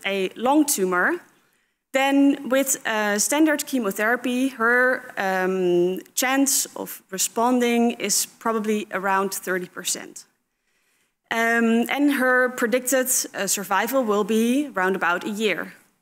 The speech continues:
If we look more into the biology of her tumor,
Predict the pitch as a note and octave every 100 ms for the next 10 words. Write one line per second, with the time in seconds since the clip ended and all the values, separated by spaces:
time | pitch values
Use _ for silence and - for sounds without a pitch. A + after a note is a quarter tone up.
0 | _ _ _ _ - C#4+ F4+ F4+ D4 D#4+
1 | D#4+ C4 A#3+ B3 - A#3 B3 A3 G#3+ F#3+
2 | G#3+ A#3+ B3 G#3+ G3+ F#3 F3+ F3+ - D#4+
3 | C#4 E3+ F#3